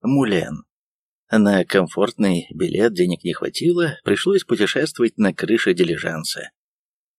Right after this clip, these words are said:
Впрочем, всем известно, что англичане считают эти места самыми лучшими, и знаете,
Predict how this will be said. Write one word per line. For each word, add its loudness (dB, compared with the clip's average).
Впрочем, 2
всем 4
известно, 4
что 2
англичане 0
считают 4
эти 0
места 0
самыми -2
лучшими, 2
и 4
знаете, 0